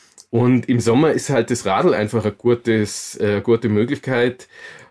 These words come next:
ähm, ja, um einfach nicht von so einem Berg runterlaufen zu müssen und nebenbei noch den, den Fahrspaß zu haben. Und, und ja, durch das trage ich mir Radl auch mal gerne ein bisschen weiter, wenn ich weiß, ich kann dann einfach viertausend Tiefenmeter irgendwo runterfahren. Also,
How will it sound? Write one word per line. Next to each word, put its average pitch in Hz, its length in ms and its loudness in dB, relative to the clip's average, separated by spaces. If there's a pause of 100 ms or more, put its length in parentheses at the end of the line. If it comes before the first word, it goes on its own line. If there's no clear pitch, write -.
(100)
ähm, 113 500 4
ja, 123 180 2
um 113 220 2
einfach 123 260 -2
nicht 135 160 0
von 127 140 0
so 120 80 2
einem 120 100 2
Berg 117 240 0
runterlaufen 117 520 2
zu - 140 -4
müssen 104 320 -2
und 98 120 -2
nebenbei 98 440 0
noch 131 140 0
den, 110 460 0
den 104 140 -4
Fahrspaß 90 760 -4
zu 98 160 -6
haben. 87 260 -6
Und, 101 160 -10 (240)
und 110 600 -2
ja, 98 400 0
durch - 180 -6
das - 500 -2
trage 117 300 0
ich 123 40 4
mir 113 140 2
Radl 107 240 2
auch 117 80 2
mal 113 140 2
gerne 110 260 0
ein 110 60 -4
bisschen 113 220 0
weiter, 110 340 0
wenn 110 120 2
ich 101 80 0
weiß, 92 240 0
ich 90 60 -8
kann 107 140 -2
dann 101 120 -2
einfach 98 440 -4 (340)
viertausend 110 560 0
Tiefenmeter 120 520 0
irgendwo 113 220 2
runterfahren. 98 640 -2 (200)
Also, 85 340 -10